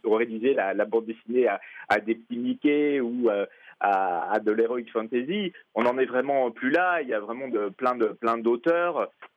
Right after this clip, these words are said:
euh, qui, qui, qui ont démontré qu'on pouvait, euh, faire tout à fait autre chose avec de la bande dessinée. Et donc, euh, euh, non, euh, là-dessus, j'avais pas d'inquiétude. Après,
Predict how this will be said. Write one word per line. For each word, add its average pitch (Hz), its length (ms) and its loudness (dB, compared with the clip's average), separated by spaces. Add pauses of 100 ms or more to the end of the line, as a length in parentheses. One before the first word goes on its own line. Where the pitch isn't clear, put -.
(120)
euh, 104 260 4 (160)
qui, 110 100 -6 (120)
qui, 113 80 -12 (100)
qui 120 60 0
ont 110 120 0
démontré 113 460 2
qu'on 123 160 -8
pouvait, 131 460 2
euh, 104 180 -2 (100)
faire 131 140 -8
tout 123 160 -16
à 110 80 -2
fait 127 140 0
autre 113 140 0
chose 127 120 -2
avec 101 140 2
de 101 80 2
la 95 100 4
bande 107 240 -4
dessinée. 143 500 0 (460)
Et 123 600 4
donc, 165 340 0
euh, 151 160 2 (240)
euh, 110 260 -6
non, 185 440 0
euh, 123 160 2
là-dessus, 151 320 0
j'avais 139 200 4
pas 165 160 0
d'inquiétude. 175 640 -6
Après, 233 560 0